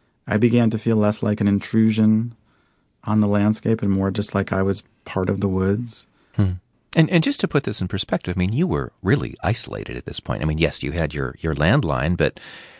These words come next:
Speaker 2: no cell phone, no computer, no T V.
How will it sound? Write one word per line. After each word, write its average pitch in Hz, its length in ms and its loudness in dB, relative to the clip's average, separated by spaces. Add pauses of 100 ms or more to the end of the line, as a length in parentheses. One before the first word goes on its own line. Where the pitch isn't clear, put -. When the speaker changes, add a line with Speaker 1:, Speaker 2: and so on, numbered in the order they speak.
(340)
Speaker 2:
no 90 100 2
cell 78 300 2
phone, 80 300 -6
no 82 140 4
computer, 78 640 -4 (140)
no 87 160 2
T 95 260 -4
V. 76 360 -4